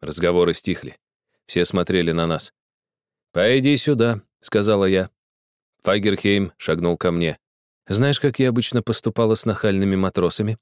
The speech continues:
Одной рукой я крепко ухватила его между ног и крутанула, ощутив, что его яйца и член съежились, как улитка в домике. На лице Фагерхейма отразилась мучительная боль.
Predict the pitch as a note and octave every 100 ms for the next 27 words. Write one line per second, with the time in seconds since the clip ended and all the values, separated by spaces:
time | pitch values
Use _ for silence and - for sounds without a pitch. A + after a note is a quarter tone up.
0 | _ _ _ _ _ - D#2 F#2 G2+ G2
1 | A2+ G#2 F#2+ G#2 G#2 F#2+ F2+ F#2+ F#2 G#2
2 | G2 F#2 G2 F#2+ E2+ G2+ G2+ G2+ F2 -
3 | F#2+ G2 G2+ G2+ E2 - _ _ E2 -
4 | G2 A2+ - F#2+ F#2 F#2+ G2+ G#2 - F#2
5 | - G2 G#2+ F2+ - F#2 G#2 F#2+ F#2 -
6 | F#2 A2 G#2 G2+ F2 E2 G2+ F#2 E2+ -
7 | - _ _ _ _ _ _ - G#2 A2+
8 | - C3 B2+ A2+ A2+ - C3 B2+ B2+ -
9 | A2+ A#2 A2 A2+ A#2 G#2+ A2+ - A2 -
10 | G2+ G2 F2 F2+ D#2